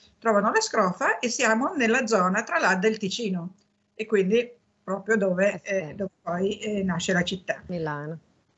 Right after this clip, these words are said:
Speaker 1: Trovano questa scrofa che è mezzo lanuta, medio lanuta, e quindi fondano Mediolanum.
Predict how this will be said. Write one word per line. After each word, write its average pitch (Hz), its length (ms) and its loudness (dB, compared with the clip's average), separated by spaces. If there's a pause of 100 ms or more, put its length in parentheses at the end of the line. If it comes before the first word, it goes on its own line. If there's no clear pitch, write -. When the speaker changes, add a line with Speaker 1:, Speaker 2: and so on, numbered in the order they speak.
(260)
Speaker 1:
Trovano 277 400 6
questa 240 240 0
scrofa 254 400 0
che 202 220 2
è 202 80 -6
mezzo 226 560 2
lanuta, 208 580 2
medio 220 520 4
lanuta, 202 840 0
e 226 160 -4
quindi 220 480 -2 (440)
fondano 190 560 0
Mediolanum. 185 1040 2